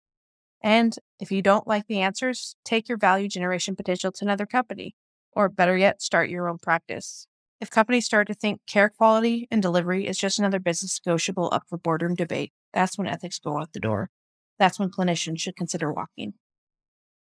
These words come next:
If clinicians walk, if media blows the whistle, company value goes down. That's what gets C E Os and investors' attention,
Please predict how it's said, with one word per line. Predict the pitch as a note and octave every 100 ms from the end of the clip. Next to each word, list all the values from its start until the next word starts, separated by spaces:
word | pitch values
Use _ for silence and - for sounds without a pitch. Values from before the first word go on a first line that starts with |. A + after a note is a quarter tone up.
| _
If | A3+ -
clinicians | A#3 B3+ - C#4
walk, | F#3 D#3+ F3+ _ -
if | G3+
media | G3+ G3+ G#3+
blows | G#3 F#3+ F3+
the | G#3
whistle, | D#3+ - E3 -
company | F#3 F#3 F#3+ -
value | - E3 E3
goes | D#3+ E3
down. | - G3+ - F#3+ _ _ _
That's | - -
what | F#3
gets | F#3 -
C | D#3+ F3
E |
Os | F3 F3+
and | F3+
investors' | E3+ E3 F3+ F3
attention, | F3+ G3 F#3 -